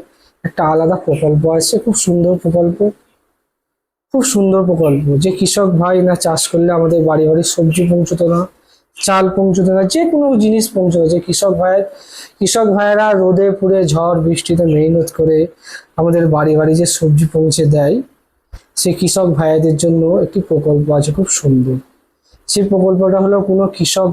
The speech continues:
ভাই যদি ষাট বছরের নিচে মারা যায়, সে দু লক্ষ টাকা পাবে, সে দু লক্ষ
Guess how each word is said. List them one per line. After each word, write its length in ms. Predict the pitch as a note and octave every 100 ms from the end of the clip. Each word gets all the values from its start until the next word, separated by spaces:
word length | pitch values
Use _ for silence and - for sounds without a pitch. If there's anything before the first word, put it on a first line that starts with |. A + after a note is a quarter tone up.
| D#3
ভাই 300 | - D#3 E3+ E3
যদি 320 | E3+ E3 E3 B2+ - _ _ _ _ _ _ -
ষাট 260 | - F3 F3
বছরের 500 | F#3 F#3+ G3+ G3 F#3+
নিচে 360 | F#3 F3+ - F#3+ C#3 D3 D#3
মারা 300 | D3+ D#3 D#3+
যায়, 260 | D#3+ D#3 C#3 - - _
সে 140 | - F#3+
দু 100 | E3
লক্ষ 220 | E3 D#3 D#3+
টাকা 220 | D3+ D#3
পাবে, 320 | D3 C3 C3 B2+ - _ _ _ - - - - _ _
সে 200 | - A3+ A#3
দু 120 | G3 G#3
লক্ষ 180 | F#3+